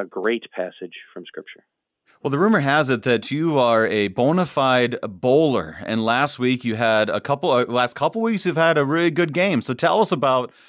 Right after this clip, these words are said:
Speaker 2: the
Speaker 1: Yeah.
Speaker 2: famous bowling of Nathan Metter and the pastors of
Speaker 1: Well,
Speaker 2: Plymouth.
Speaker 1: I don't, I don't know about famous, but, you know, we are, we are in, uh, we are in Sheboygan County, Wisconsin, you know, about an hour north of Milwaukee, hour south of Green Bay, um, what I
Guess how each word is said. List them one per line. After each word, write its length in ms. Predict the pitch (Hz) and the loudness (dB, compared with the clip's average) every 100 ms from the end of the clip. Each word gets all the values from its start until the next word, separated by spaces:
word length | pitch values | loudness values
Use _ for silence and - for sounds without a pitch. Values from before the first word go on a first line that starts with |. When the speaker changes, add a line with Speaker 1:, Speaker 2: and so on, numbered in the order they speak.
| 208 | -20
Speaker 2:
the 280 | 214 214 | -12 -8
Speaker 1:
Yeah. 80 | 110 | -6
Speaker 2:
famous 380 | 120 143 143 120 | -4 -4 -4 -6
bowling 540 | 113 131 135 120 107 | 0 2 4 2 0
of 200 | 104 101 | -2 -4
Nathan 340 | 104 110 - 104 | -2 -4 -4 -2
Metter 340 | 104 101 92 | 0 2 0
and 220 | 92 95 | -2 -4
the 60 | 92 | -6
pastors 380 | - 98 107 120 | -4 -4 -2 0
of 60 | |
Speaker 1:
Well, 220 | 117 117 117 | 2 2 2
Speaker 2:
Plymouth. 300 | 98 82 - | 0 -4 -4
Speaker 1:
I 40 | 147 | -4
don't, 120 | - _ _ - - _ - | -4 _ _ -20 -20 _ 0
I 60 | |
don't 100 | 180 | 4
know 100 | 180 | 4
about 240 | 175 156 131 - | 4 0 -2 -4
famous, 320 | 180 135 110 - | -2 0 -2 -2
but, 140 | 143 131 | -2 -2
you 80 | 156 | 0
know, 80 | 135 | 2
we 220 | 139 185 | 4 4
are, 260 | 170 160 147 | 6 4 2
we 160 | 160 | 4
are 80 | 175 | 4
in, 340 | 147 160 160 156 | 2 0 2 2
uh, 220 | 139 123 143 | 2 0 -2
we 100 | 147 | -2
are 60 | |
in 120 | 156 151 | -2 -2
Sheboygan 400 | 151 143 139 175 | 0 0 0 -2
County, 320 | - 135 143 156 | -2 -2 -2 -4
Wisconsin, 640 | 160 - 165 - 156 185 | -8 -8 -8 -10 -10 -10
you 80 | 120 | -8
know, 60 | |
about 180 | 110 107 | -4 -4
an 60 | 104 | -4
hour 180 | 110 131 | -6 -4
north 240 | 123 - | -4 -6
of 80 | 147 | -6
Milwaukee, 520 | 139 110 110 - 113 | -2 -2 -2 -6 -8
hour 160 | 95 117 | -4 -4
south 220 | - 123 123 | -2 -2 -4
of 60 | |
Green 220 | 117 117 | -12 -10
Bay, 260 | 98 78 113 _ - - - - | -6 -6 -6 _ -20 -20 -14 -4
um, 260 | 113 113 | 0 0
what 160 | 113 113 | 0 2
I 200 | 110 113 | 2 0